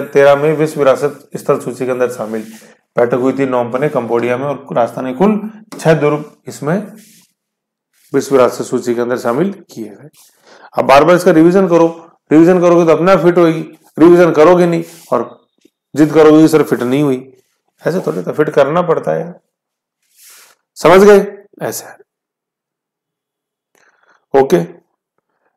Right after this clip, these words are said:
फिर इसके बाद अपन जयपुर का ही अगला दुर्ग देखते हैं, जयगढ़ दुर्ग,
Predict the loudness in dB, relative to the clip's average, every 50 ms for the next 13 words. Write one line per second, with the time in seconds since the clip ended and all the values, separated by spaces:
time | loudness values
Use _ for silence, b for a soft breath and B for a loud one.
0 | _ _ 2 2 4 4 2 2 0 2 4 6 4 4 4 2 0 -2 -4 -6
1 | -8 -14 _ _ _ _ _ _ _ _ _ _ _ _ _ -4 0 0 0 2
2 | 2 2 2 4 4 4 4 4 4 2 2 2 2 0 2 2 0 0 0 0
3 | -4 -2 -2 -4 -6 -10 -4 0 2 2 2 2 0 -2 -2 -4 -6 -6